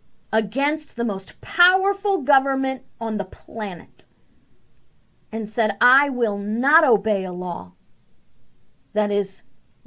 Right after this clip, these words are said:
is stealing the liberties and the rights of the people, and I will fight you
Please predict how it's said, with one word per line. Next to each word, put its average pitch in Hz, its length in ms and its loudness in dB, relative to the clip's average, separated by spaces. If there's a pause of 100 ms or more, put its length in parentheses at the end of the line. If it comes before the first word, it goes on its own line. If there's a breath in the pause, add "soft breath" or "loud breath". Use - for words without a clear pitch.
(380)
is 233 260 -2
stealing 339 880 2
the 208 140 -2
liberties 202 480 -2
and 185 80 -8
the 180 80 -8
rights 185 300 -6
of 190 80 -18
the 185 60 -14
people, 180 320 -12
and 180 100 -8
I 180 80 -6
will 180 200 -8 (280)
fight 349 420 2
you - 240 -6